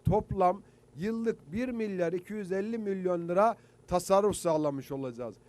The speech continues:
Değerli kardeşlerim, gerçekten bu rakamları sadece bir rakam olarak değerlendirmeyelim. Bakın, buraya yaptığımız yatırımı bir yıldan daha az bir sürede ülkemize kazandırmış oluyoruz.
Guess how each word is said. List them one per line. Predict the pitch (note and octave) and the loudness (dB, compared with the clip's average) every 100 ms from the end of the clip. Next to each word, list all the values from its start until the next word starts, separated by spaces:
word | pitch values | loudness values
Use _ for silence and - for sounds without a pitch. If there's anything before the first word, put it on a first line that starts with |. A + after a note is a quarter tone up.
| _ - | _ -2
Değerli | E3 A3 - | 0 2 0
kardeşlerim, | F3+ D#3+ D3+ - C3 A#2 - - - G3 | 0 0 -4 -6 -8 -8 -12 -20 -10 -2
gerçekten | G#3+ - F#3+ - E3 F3 | -2 -2 -6 -2 -4 -2
bu | G3 | -2
rakamları | F3 F3 E3+ E3 D3+ | 0 -2 -2 -2 -4
sadece | - F3 F#3 D#3+ D#3+ | -2 -2 -2 -4 -4
bir | F3 E3+ | -2 0
rakam | D#3+ E3 D#3 | -2 -2 -4
olarak | D3 D#3+ D#3+ C3 | -4 -4 -4 -4
değerlendirmeyelim. | D3 D3 D3 C#3 C#3+ C3+ B2+ A#2+ A2 - _ - | -2 0 -2 -2 -6 -6 -8 -8 -12 -18 _ -2
Bakın, | G3 F3 D#3 | -2 -2 -6
buraya | D3 A3 G3 | -2 2 2
yaptığımız | F3 F#3 - F#3 E3+ D#3+ C#3 | 2 2 0 -6 -4 -6 -4
yatırımı | E3 E3+ F3+ F3 E3 G#3 G#3+ _ _ _ _ A#2+ | -4 -4 -4 -4 -2 -4 -6 _ _ _ _ -8
bir | F3+ C4+ | -4 -2
yıldan | B3 A3 G3+ F3 E3 D3+ D3 | 0 -2 -2 -2 -2 -2 -2
daha | F3 G#3+ | 0 2
az | A#3 A3+ F3+ E3 | 4 2 0 -8
bir | A#3+ | -8
sürede | F#3+ F#3+ G3+ F3+ E3+ A3+ A#3+ _ _ - | -8 -4 0 2 4 2 0 _ _ -4
ülkemize | A3 - G3 G3 A3+ | -4 0 0 2 -2
kazandırmış | - F3+ F#3+ F#3+ F3+ F#3+ F#3+ F3 | 0 2 4 2 0 -2 -4 -4
oluyoruz. | D#3+ C#3 C3 A2+ | -4 -4 -8 -10